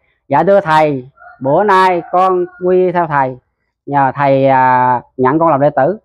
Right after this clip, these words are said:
Đức Thầy nói: "Ông Ký, ông thấy là tôi á, là một ly trà mà chữa kho xăng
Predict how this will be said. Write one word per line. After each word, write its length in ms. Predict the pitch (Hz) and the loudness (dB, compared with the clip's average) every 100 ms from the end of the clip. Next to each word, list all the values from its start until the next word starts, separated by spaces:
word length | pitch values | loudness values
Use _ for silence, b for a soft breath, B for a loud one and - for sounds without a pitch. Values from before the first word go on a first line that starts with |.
| _ _ _ _ _ - | _ _ _ _ _ -12
Đức 80 | 196 | -4
Thầy 200 | 156 156 | 0 2
nói: 120 | 190 | 2
"Ông 140 | 226 | 0
Ký, 400 | 180 240 320 339 - _ _ _ _ _ _ - | 0 0 0 -6 -14 _ _ _ _ _ _ -4
ông 220 | 196 214 | -4 -2
thấy 460 | 220 262 302 294 | 0 2 2 2
là 420 | 220 165 160 160 160 - | 2 2 2 0 -2 -2
tôi 260 | 208 208 | 0 0
á, 160 | 220 240 | 0 0
là 140 | 208 220 | 0 0
một 200 | 214 170 | -2 -2
ly 120 | 208 202 | -2 0
trà 260 | 165 160 160 | 2 2 0
mà 100 | 156 | -2
chữa 240 | 156 233 | -2 -2
kho 160 | 208 208 | -2 -2
xăng 260 | 208 202 | -2 -4